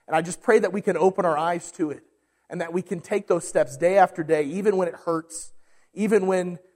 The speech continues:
we, we find ourselves off track, to not give up, but to instead turn back towards you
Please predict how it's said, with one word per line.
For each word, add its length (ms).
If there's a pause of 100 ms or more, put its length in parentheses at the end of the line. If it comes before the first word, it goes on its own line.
(160)
we, 240
we 80
find 300
ourselves 380
off 200
track, 300
to 80
not 280
give 200
up, 160
but 180
to 80
instead 720 (240)
turn 260
back 280
towards 380
you 280